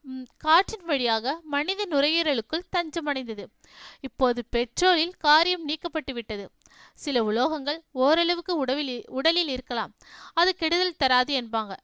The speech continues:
ஆனா காரியம் சிறிதளவு உடலுக்குள் சென்றாலும், சென்றாலும் கூட கெடுதல் தான் என்பதை நினைவில் வைத்துக் கொள்ள வேண்டும்.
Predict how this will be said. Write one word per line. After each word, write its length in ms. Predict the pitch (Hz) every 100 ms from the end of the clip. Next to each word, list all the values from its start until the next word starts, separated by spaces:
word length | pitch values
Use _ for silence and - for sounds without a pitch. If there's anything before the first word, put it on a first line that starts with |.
| _ - -
ஆனா 440 | 233 247 226 262 -
காரியம் 480 | - 294 339 381 381
சிறிதளவு 640 | 285 294 320 359 381 381 359
உடலுக்குள் 400 | 277 285 - 294
சென்றாலும், 640 | 285 240 233 208 226 311 - - - _
சென்றாலும் 560 | - 302 294 339 339
கூட 360 | 294 233 240 330 _
கெடுதல் 380 | 320 311 294 269
தான் 180 | 262 269
என்பதை 460 | 254 220 226 359 -
நினைவில் 400 | 285 302 330 320
வைத்துக் 300 | 254 240 -
கொள்ள 180 | 220
வேண்டும். 260 | 214 202 -